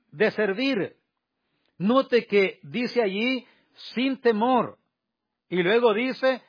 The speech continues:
"En santidad", y luego, "En justicia". Tres maneras. Y esas tres se-, son uno.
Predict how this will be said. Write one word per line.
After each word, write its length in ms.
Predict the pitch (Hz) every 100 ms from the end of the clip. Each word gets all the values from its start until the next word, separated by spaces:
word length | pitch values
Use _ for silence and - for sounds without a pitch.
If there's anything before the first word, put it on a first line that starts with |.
| _ -
"En 260 | 247 269
santidad", 800 | - 240 196 220 208 240 196 127 _ _ _ -
y 100 | 180
luego, 480 | 202 254 262 247 - _ -
"En 180 | 208 196
justicia". 760 | 208 - 262 220 202 165 110 _ _ _ _
Tres 300 | 190 262 170
maneras. 560 | 233 233 269 226 131 - - _ _ _ _ _ _ _ _ _ _ _ _ _ _ _ _ -
Y 160 | 240
esas 260 | 233 226 -
tres 220 | 226 254
se-, 220 | - 220 -
son 260 | - 226
uno. 340 | 277 277 196